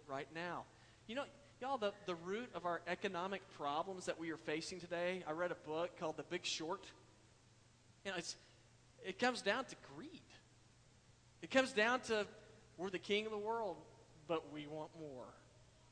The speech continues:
You know, I'm not satisfied with that. Uh, in reading this book, it was just talking about, you know, banks were, they were told that you have to give loans to people who can't afford these loans.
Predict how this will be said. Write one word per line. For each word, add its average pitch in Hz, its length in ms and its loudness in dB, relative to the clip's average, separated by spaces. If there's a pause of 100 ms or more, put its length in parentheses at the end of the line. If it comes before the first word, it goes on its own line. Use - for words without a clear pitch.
(100)
You 156 80 -4
know, 151 60 2
I'm 165 60 0
not 165 160 0
satisfied 156 760 2
with - 20 -6
that. 120 200 -4 (420)
Uh, 160 260 6
in 185 180 0
reading 196 260 4
this 185 200 2
book, 170 400 4
it 143 40 -4
was 139 100 -6
just 143 140 -8
talking 156 280 2
about, 147 280 -2
you 151 60 -4
know, 143 120 -4
banks 160 340 2
were, 160 220 -2
they 156 100 2
were 180 80 0
told 196 220 -2
that 156 80 0
you 170 60 0
have 208 100 0
to 190 60 -12
give 180 120 0
loans 190 280 0
to - 80 -16
people 175 240 -4
who 175 40 -4
can't 180 260 0
afford 175 320 -4
these 180 180 -4
loans. 180 580 -8